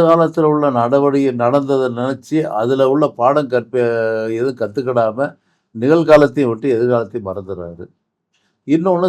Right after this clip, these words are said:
சமுதாயத்துக்கு அவர் ஆற்றக்கூடிய கடமைகளை மறந்துடுறாரு. குடும்பத்துக்கு ஆற்றக்கூடிய வந்துட்டு கடமைகளை மறந்துடுறாரு. எதை பற்றியும் இல்லாம வந்து அவர் இருக்கும்போது வந்து, ஒரு கற்பனை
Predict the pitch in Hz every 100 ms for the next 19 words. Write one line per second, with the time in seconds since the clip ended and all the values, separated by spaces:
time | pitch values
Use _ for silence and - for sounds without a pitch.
0 | - 139 156 175 170 165 165 165 170 143
1 | 123 135 156 131 143 135 - 110 127 135
2 | 131 110 107 95 101 92 92 113 123 _
3 | _ _ 151 185 180 175 151 135 120 131
4 | 123 123 120 113 117 120 120 101 107 123
5 | 127 120 98 101 92 95 90 90 95 127
6 | _ _ _ 110 127 165 165 165 175 190
7 | 151 131 139 147 160 139 131 135 117 107
8 | 110 127 127 113 110 117 110 95 90 120
9 | - _ 113 107 117 117 156